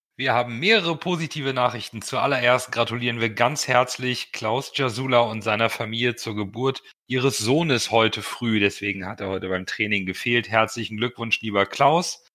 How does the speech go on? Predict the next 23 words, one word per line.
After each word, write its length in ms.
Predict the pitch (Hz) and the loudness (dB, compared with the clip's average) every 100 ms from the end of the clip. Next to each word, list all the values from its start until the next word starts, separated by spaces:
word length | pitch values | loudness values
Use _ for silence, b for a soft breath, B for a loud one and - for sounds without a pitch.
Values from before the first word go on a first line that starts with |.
| _ | _
Und 680 | 139 131 127 123 123 117 - _ | 2 4 4 2 -4 -10 -14 _
ebenfalls 640 | 139 135 135 139 117 - | 4 4 2 4 4 2
positiv 1000 | - 143 127 120 - 120 113 110 - - - _ _ | -4 0 2 0 0 0 0 -2 -8 -12 -16 _ _
ist, 420 | - 139 - - - | -4 -2 -4 -2 4
dass 340 | 101 104 - | 4 4 -4
der 280 | 117 107 107 | 0 2 0
Kader 420 | - 127 135 127 | -4 -2 0 0
des 280 | 113 110 - | -2 -4 -4
H 160 | 110 | -2
S 100 | 107 | -2
V 540 | - - 104 101 98 - _ _ | -6 -4 0 2 0 -6 _ _
verletzungsfrei 1200 | - 95 92 113 - 101 95 - - - 131 143 | -6 -4 -2 -4 -8 -8 -6 -6 -2 4 6 6
ist. 340 | 131 120 - | 2 -2 -2
Bis 220 | 151 160 | -4 -2
auf 240 | 135 123 131 | -4 -4 -2
Rick 200 | 139 - | -4 -2
van 160 | 123 | -2
Drongelen 520 | 113 123 113 104 95 | 0 0 0 -2 0
waren 480 | 123 147 170 170 165 | 2 2 2 -2 -6
und 260 | - 123 101 | -10 -10 -6
sind 320 | 120 135 143 | -6 -6 -6
Stand 380 | - - 113 110 | -6 -4 -4 -2
jetzt 420 | 113 117 - - | -2 -2 -6 -16